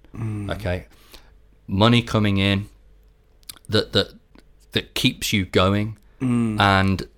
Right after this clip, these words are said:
Speaker 2: it is sales that does that. I, I have, I can tell you now, um, I have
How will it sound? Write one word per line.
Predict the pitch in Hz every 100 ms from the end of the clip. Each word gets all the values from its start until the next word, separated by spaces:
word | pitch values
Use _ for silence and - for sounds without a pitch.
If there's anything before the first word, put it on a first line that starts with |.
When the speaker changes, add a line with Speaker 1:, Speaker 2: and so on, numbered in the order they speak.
| _ -
Speaker 2:
it | 113
is | 104
sales | - - 110 107 104 104 101
that | 104 -
does | 101 92 -
that. | 104 98
I, | 98 95 - _
I | 104 104
have, | 104 95 - -
I | 101
can | - 92
tell | 107 110
you | 104
now, | 95 87 85 92 - - - - - -
um, | 92 90 87 87 85 82 - -
I | 98 98
have | 87 101 90 -